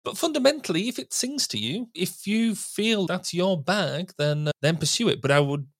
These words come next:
possibly look, I would be thinking wider, which is one of the reasons I like human factors as a broader thing,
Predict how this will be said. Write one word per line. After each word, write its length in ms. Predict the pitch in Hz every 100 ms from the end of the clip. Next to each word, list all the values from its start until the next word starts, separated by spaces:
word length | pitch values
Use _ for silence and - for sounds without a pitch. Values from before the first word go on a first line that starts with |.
| -
possibly 380 | 165 - 151 135
look, 320 | 131 131 - 135
I 100 | 151
would 160 | 147
be 80 | 143
thinking 380 | 143 127 117 110
wider, 420 | 113 104 95 87
which 160 | 104 147
is 80 |
one 140 | 143 160
of 40 |
the 40 | 135
reasons 200 | 110 113
I 80 |
like 200 | 110 101 -
human 220 | - 104
factors 360 | 95 101 104 95
as 100 | 95
a 60 | 90
broader 280 | 95 92
thing, 240 | - 101